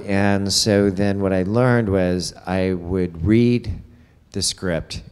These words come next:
into a recorder and listen to the, the recording. And then I, as, as an actor, you're a storyteller. So then I could imagine the stories that I was telling. And, um,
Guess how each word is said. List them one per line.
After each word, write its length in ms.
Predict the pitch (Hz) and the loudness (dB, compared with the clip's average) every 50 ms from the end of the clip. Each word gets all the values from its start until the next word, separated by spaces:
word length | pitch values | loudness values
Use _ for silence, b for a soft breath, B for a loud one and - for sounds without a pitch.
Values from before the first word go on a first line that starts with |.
| - - | -10 -4
into 540 | 101 104 104 104 104 - - - 110 101 98 | -2 -2 -2 -2 -4 -6 -6 -4 -2 0 0
a 80 | 95 | 0
recorder 540 | 90 90 87 - - 90 80 78 76 76 78 | 0 0 -2 -4 -4 -4 -4 -2 -4 -4 -6
and 180 | 82 82 85 90 | -6 -6 -6 -4
listen 300 | 98 92 - - 101 90 | -4 -4 -2 -2 -2 -2
to 380 | - - 92 90 87 87 85 | -2 0 0 2 2 0 -2
the, 640 | 85 - - - - 90 90 87 85 85 85 82 80 85 82 - - | -4 -8 -12 -14 -8 -4 -4 -2 -2 -2 -2 -4 -4 -6 -10 -12 -10
the 80 | - 87 | -6 -4
recording. 760 | 87 92 87 - - 95 98 101 95 85 78 73 69 76 - - b b b b b b b b b - | -2 -2 0 2 4 4 6 4 2 0 -2 -6 -8 -12 -14 -18 b b b b b b b b b -8
And 200 | 90 92 92 92 | -6 -4 -2 -2
then 360 | 101 98 98 95 95 95 95 - | -2 -2 -2 -2 -4 -6 -6 -6
I, 280 | 92 95 95 95 90 92 - - - _ _ - - - _ - | -4 -2 -2 -2 -4 -6 -10 -18 -20 _ _ -20 -20 -18 _ -6
as, 300 | 92 98 95 87 - - - | -4 -2 -2 -4 -6 -8 -4
as 220 | - 113 123 120 131 | 0 0 0 2 0
an 100 | 131 143 | 0 0
actor, 580 | 151 165 131 160 - 107 98 92 92 95 95 - 76 78 | 0 0 0 -2 -2 -2 0 0 0 -2 -4 -8 -10 -12
you're 320 | 101 95 98 98 98 98 98 | -8 -6 -4 -4 -4 -4 -2
a 140 | - 104 101 | -2 -4 -4
storyteller. 720 | - - 127 120 120 113 110 - 90 76 69 - - - - - B B B B B B B B - | -2 -2 0 0 0 0 0 -2 -4 -6 -6 -8 -10 -14 -18 -20 B B B B B B B B -10
So 240 | - - 101 98 95 | -4 -2 0 0 2
then 420 | 92 101 98 95 92 95 95 92 - | 0 0 0 0 -2 -2 -4 -4 -4
I 140 | 92 95 92 | -2 -2 -2
could 320 | 90 - 101 98 90 90 | -2 0 0 0 0 0
imagine 600 | 90 90 90 92 92 92 92 98 101 95 101 98 98 | -2 -4 -4 -2 -2 -2 -2 -2 -4 -4 -6 -6 -4
the 80 | 98 | -4
stories 640 | 95 - - 113 117 120 110 90 85 80 80 80 - | -4 -4 -2 0 2 2 2 0 -2 -4 -6 -10 -10
that 140 | - 95 87 | -10 -8 -6
I 80 | 92 92 | -4 -4
was 160 | 98 92 - | -4 -4 -4
telling. 520 | - 113 127 127 117 90 73 65 - - - - - _ _ b b b b b b b b b b b - | -4 -4 -2 -2 -4 -4 -6 -10 -12 -16 -20 -20 -20 _ _ b b b b b b b b b b b -8
And, 600 | - 92 92 92 92 92 92 92 92 92 90 90 | -6 -4 -2 -2 -2 -2 -2 -2 -4 -4 -4 -4
um, 600 | 90 90 90 87 87 85 85 85 80 82 - - | -4 -4 -4 -4 -4 -6 -8 -10 -12 -14 -18 -20